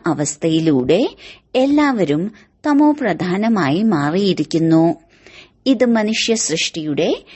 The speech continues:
വിവിധ ധർമ്മങ്ങളുടെ വൃക്ഷമാണ്. ഇതിനെ തലകീഴായ വൃക്ഷമെന്നും പറയുന്നു. ഈ വൃക്ഷത്തിന്റെ ബീജം മുകളിലാണ്. ഈ ബീജത്തിൽ നിന്നാണ് മുഴുവൻ വൃക്ഷവും ഉണ്ടാകുന്നത്. മനുഷ്യർ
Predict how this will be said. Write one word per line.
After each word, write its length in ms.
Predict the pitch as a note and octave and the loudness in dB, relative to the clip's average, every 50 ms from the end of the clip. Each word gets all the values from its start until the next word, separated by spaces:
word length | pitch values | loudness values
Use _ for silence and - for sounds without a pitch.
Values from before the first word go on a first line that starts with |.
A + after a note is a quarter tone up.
| - _ - - | -20 _ -10 -2
വിവിധ 500 | - C4 C#4 A#3+ C#4 C#4 A3+ C4+ C4+ C4 | 0 0 2 2 2 2 2 0 0 0
ധർമ്മങ്ങളുടെ 840 | G#3 G#3 G3 F3 C#3+ D#3+ F3 G3+ G#3+ G#3+ G#3 G#3 G#3 G#3 G#3+ A3+ A#3 | 0 -2 -4 -4 -2 -2 0 0 0 0 2 0 0 2 2 0 0
വൃക്ഷമാണ്. 920 | A#3 D#3 C#3 - - - - G#3 G3+ F3+ D#3+ D3+ D#3 D#3+ D#3+ E3 E3 E3+ - _ _ _ _ _ - - - - - _ _ _ - C#4+ | 0 -2 -4 -4 -4 -2 0 0 0 2 0 2 2 2 2 2 2 0 -2 _ _ _ _ _ -20 -20 -20 -20 -20 _ _ _ -2 -2
ഇതിനെ 340 | C#4+ D4+ D4 C#4+ D4 D4 D4 - | 2 2 4 4 4 2 2 2
തലകീഴായ 800 | C4+ B3+ B3+ C4+ C4+ - C#4 C#4 C#4 C4+ C4+ C4+ C4+ C4+ C4+ C4+ | 0 2 2 0 -2 0 0 0 2 2 2 0 0 0 0 0
വൃക്ഷമെന്നും 800 | C4 A3+ F#3+ D#3 D3+ - - - A#3 A3+ E3+ C#3 C3 C#3+ E3+ G#3 G#3 | 0 0 -2 -2 -2 -2 -2 0 0 2 2 0 0 0 0 0 0
പറയുന്നു. 640 | F3+ D#3+ D3+ D3+ D3+ D#3+ D#3 D#3+ D#3+ D#3+ E3 E3+ E3 - _ _ _ _ _ - - - _ _ _ - - | 0 0 2 2 2 2 2 2 2 2 2 0 -2 -4 _ _ _ _ _ -20 -20 -20 _ _ _ -2 2
ഈ 180 | D4+ D#4+ D#4 | 4 4 4
വൃക്ഷത്തിന്റെ 760 | D4 C4 A#3 G#3+ - - - B3+ B3 B3+ C4 B3 A3+ A3+ A3+ | 4 2 0 -2 -2 -2 -2 -2 -2 -2 -2 -2 0 0 0
ബീജം 680 | G3 F#3 D3 C#3 C#3 C3 A#2+ - F3+ A3 B3 G3+ - - - _ _ - | 0 0 0 0 -2 -2 -2 -2 0 0 0 -2 -4 -6 -12 _ _ -6
മുകളിലാണ്. 880 | D#3 C#3 C3+ D#3 E3+ F#3+ G3+ G3 F3+ D#3+ D#3 D#3 D#3 E3 D#3+ E3 D#3+ - - - _ - - - - - _ _ _ - | -6 -4 0 2 2 2 2 2 2 0 2 2 2 2 2 0 -2 -4 -8 -18 _ -20 -20 -20 -20 -20 _ _ _ 0
ഈ 180 | D4 D#4 D#4+ D4+ | 4 4 4 4
ബീജത്തിൽ 720 | A#3 A#3 A#3 A#3 A3 G3 A#3 A3+ A3+ - A#3+ A#3+ A#3 A3 | 2 0 -2 -2 0 0 0 0 0 0 -2 -2 0 0
നിന്നാണ് 680 | A3 A3 A3 G3+ E3+ C#3+ C#3 C#3 D3 E3 A#3 A3+ E3 - - - - - _ - - | 0 0 0 0 -2 -2 0 0 2 2 2 0 -2 -4 -6 -18 -20 -20 _ -6 0
മുഴുവൻ 540 | B3 C#4 D4 C#4+ C#4+ C#4 C#4 C#4 C4+ C4+ B3+ | 2 4 4 4 4 2 4 4 4 4 2
വൃക്ഷവും 680 | G#3 E3 D#3+ - - - - G3 D#3+ C#3+ C#3+ F#3 G#3 F3+ | 2 0 -2 -2 -2 -2 0 2 2 2 2 0 0 0
ഉണ്ടാകുന്നത്. 920 | D#3+ D3+ D3 D3 C#3+ E3 D#3+ E3+ E3 E3 D#3+ D#3 D3 E3 D#3+ D#3 E3 F3 - _ _ _ _ _ _ - _ _ _ _ - | 0 0 0 0 -2 0 0 0 0 2 0 2 2 2 2 2 2 -2 -6 _ _ _ _ _ _ -20 _ _ _ _ -4
മനുഷ്യർ 640 | A#3 C4 C#4+ C#4 D4+ D4+ - - - C#4+ C#4 C4+ C4 | -2 0 2 2 2 2 0 0 0 0 0 0 -2